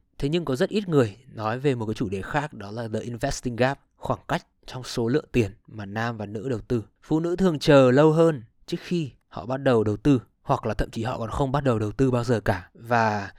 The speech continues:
một kết quả đương nhiên đó là số tiền của họ không bao giờ tăng trưởng nhanh được như là những số tiền đầu tư. <laughs> Và tác giả ở đây thì còn cho chúng ta một thông tin nữa là phụ nữ sống tuổi thọ trung bình, sống lâu hơn đàn ông bảy năm. Thế nên là họ phải sống lâu hơn với cái số tiền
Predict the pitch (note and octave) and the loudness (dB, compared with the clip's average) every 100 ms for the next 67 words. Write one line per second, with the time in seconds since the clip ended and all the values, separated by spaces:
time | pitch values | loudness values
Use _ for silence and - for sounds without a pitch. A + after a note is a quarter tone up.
0 | _ - A#2 D#3+ - A2+ A2 B2+ C3+ B2 | _ -12 -6 2 6 6 4 2 4 2
1 | A2 _ G#2 G#2 A2 A#2 A2+ C#3 A2+ F#2 | 0 _ -8 -4 -2 -2 -2 2 2 0
2 | A2+ - - C#3+ B2+ A#2 A2+ A2+ G2 F2+ | -6 -6 -2 -2 0 -2 0 -2 -4 -8
3 | _ - B2+ A2+ A2+ F2+ A2 A#2+ B2+ G#2+ | _ -4 -4 0 -2 0 -2 4 4 4
4 | _ G#2+ A#2 A#2 G2+ F#2+ A2 G#2+ - A#2+ | _ -8 -6 -4 -4 -8 -10 -10 -4 -4
5 | G#2 F#2+ B2 A2+ _ - G#2+ A2+ A2 A2 | -4 -2 0 -2 _ -18 -12 -8 -4 0
6 | C3 C#3 G#2+ A#2+ A#2+ A2 A2+ G#2+ G2+ - | 2 4 4 2 2 0 -4 -6 -10 -18
7 | - - B2+ A2+ B2 A#2 A2 G#2 B2 B2+ | -12 -6 -4 -2 0 0 0 -2 -2 0
8 | B2 B2 D3 B2+ - A#2+ C3 D#3+ _ _ | 0 -2 -4 -4 -6 -4 -4 -6 _ _
9 | - A#2 G#2 C3 F3 _ - G#2+ A#2+ - | -4 -2 -2 -8 -18 _ -2 0 0 -2
10 | - C#3+ C3+ A2 G2 _ - A2 A2+ C3 | -4 0 0 0 -6 _ -6 -2 4 4
11 | C3 A#2 A2 A#2 C3+ G2+ G2 A#2+ G2+ _ | 4 0 0 -2 -2 -2 0 -2 -4 _
12 | - C#3 E3+ D3 A#2+ A2 F#2+ G#2+ A#2+ A#2+ | -6 2 2 2 0 -2 -4 -2 0 2
13 | D#3 D#3 E3 D#3 B2 A2+ A2+ A2 A#2 - | 4 6 6 4 2 -8 -6 -6 -6 0
14 | D3 A#2 G2+ | 2 0 -2